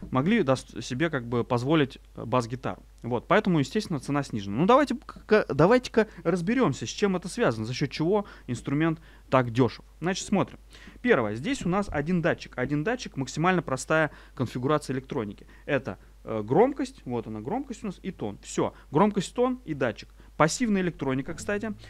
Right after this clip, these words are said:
Здесь сзади у нас коробочка, можно открыть корпус, там подкрутить потенциометры и так далее, так далее. В общем, нет батарейки, э, что для фирмы Kont довольно редкость. У них мало инструментов, которые, которые, э, пассивные.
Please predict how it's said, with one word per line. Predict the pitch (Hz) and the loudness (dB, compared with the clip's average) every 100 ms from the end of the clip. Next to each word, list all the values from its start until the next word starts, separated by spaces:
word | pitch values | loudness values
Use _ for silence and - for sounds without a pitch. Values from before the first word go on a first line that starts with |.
| - - | -20 -8
Здесь | 117 135 156 | -8 -2 -2
сзади | 127 151 123 | 2 2 2
у | |
нас | 127 - | -2 0
коробочка, | 151 226 262 - | 0 0 -2 -2
можно | 139 123 120 - | -2 0 -4 -4
открыть | 127 - 143 - | -8 -6 -8 -6
корпус, | 254 247 156 | -4 -2 -2
там | - 117 | -6 -8
подкрутить | 127 - 151 143 | -8 -10 -10 -10
потенциометры | 135 156 165 262 220 175 151 | -10 -6 -4 0 -2 -2 -4
и | |
так | 131 131 | -4 -4
далее, | 139 | -6
так | 127 143 | -4 -6
далее. | 240 208 | -4 -2
В | 165 | -2
общем, | 170 156 - - | -2 -6 -8 -2
нет | 165 135 | 0 0
батарейки, | 131 160 233 233 196 - - - | 2 4 4 4 -2 -2 -20 -6
э, | 127 | -4
что | - 180 | 0 2
для | 156 | 4
фирмы | 156 165 156 | 4 4 4
Kont | 247 | 2
довольно | 185 143 175 147 | 4 4 4 2
редкость. | 131 - - - | 0 -2 -12 -14
У | 120 | -6
них | 131 131 | -4 -2
мало | 143 131 | 0 2
инструментов, | 123 135 165 220 190 | 0 -2 0 0 -2
которые, | - 117 143 135 120 - - - - | -4 -2 0 0 -4 -14 -20 -20 -20
которые, | - 113 151 147 131 117 | -6 0 2 4 2 0
э, | 113 110 | -4 -2
пассивные. | 135 - 123 104 101 98 | -2 -2 -4 -4 -6 -8